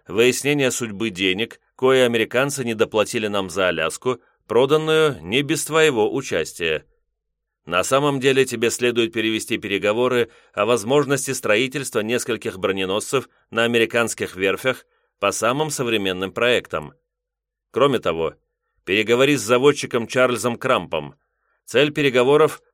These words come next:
организация строительства судовых верфей на территории России, в том числе в Приморье, во Владивостоке или на реке Амур. Необходимые для деловых встреч средства тебе выделят.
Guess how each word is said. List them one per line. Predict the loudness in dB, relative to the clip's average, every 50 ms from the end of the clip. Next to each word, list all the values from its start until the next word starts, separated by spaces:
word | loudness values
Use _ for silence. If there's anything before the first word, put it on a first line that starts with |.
| _ _
организация | -6 -4 -4 -2 -2 -2 0 0 -2 0 0 0 0 0 0 0 -2
строительства | -2 -2 -2 -2 0 0 -2 -2 -4 -6 -6 -6 -4 -4 -4 -2
судовых | -2 -4 -4 -2 -2 -2 -2 -2 -4 -4 -6
верфей | -4 -2 -2 -2 -2 -4 -6 -4 -4
на | -4 -6
территории | -2 -2 -2 -2 -2 -2 -2 0 0 0
России, | 0 0 -2 -4 -4 -4 -2 -2 -2 -2 -4 -6 _ _
в | _ -14 -6
том | -2 0 0 0 0
числе | -2 -4 -4 -4 -2 -2 -2 -2
в | -2 -4
Приморье, | -6 -4 -2 -2 -4 -4 -4 -4 -8 -8 -10 _ _ _ _ _ _ _ _ _ -6
во | -2 -2 0
Владивостоке | 2 2 0 0 0 -2 -2 -2 -2 -2 -4 -4 -4 -2 -2 -4 -4 -4 _ _ _ -8
или | -4 -4 -2 -2 0
на | 0 0 0
реке | 0 -2 -2 -4 -4 -4
Амур. | -2 -4 -4 -2 -2 -6 -6 -8 -12 _ _ _ _ _ _ _ _ _ _ _ _ _ _ -6
Необходимые | -2 -2 -2 0 0 -2 -2 0 2 2 4 4 2
для | 4 2 0
деловых | 2 2 2 2 4 2 2 0
встреч | -2 -2 0 0 0 0 -2 -4
средства | -2 0 0 0 0 -2 -4 -4
тебе | -4 -2 0 0 0
выделят. | 0 0 -4 -4 -4 -4 -6 -8 -8 -12